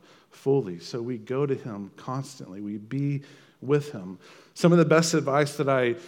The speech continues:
ever received, and I don't even remember exactly where it came from, uh, but it was good advice, and I followed it, was to read the Gospels every single year and maybe even multiple times a year.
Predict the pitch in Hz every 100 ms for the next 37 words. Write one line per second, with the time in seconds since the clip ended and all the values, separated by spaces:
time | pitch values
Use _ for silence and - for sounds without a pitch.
0 | - - 156 180 180 156 - 170 170 156
1 | 143 - - - 147 175 156 147 156 160
2 | 135 110 117 143 165 151 147 117 - 151
3 | 170 165 101 95 120 - - _ 127 120
4 | 135 131 160 156 127 127 - 117 - 151
5 | 160 139 120 120 131 135 131 - - 147
6 | 147 - - - 127 147 180 175 147 147
7 | 139 135 143 135 160 - 123 110 - 143
8 | 139 139 139 123 - 143 147 120 113 131
9 | 123 123 123 127 143 147 131 113 120 139
10 | 143 117 - 131 131 117 98 110 87 82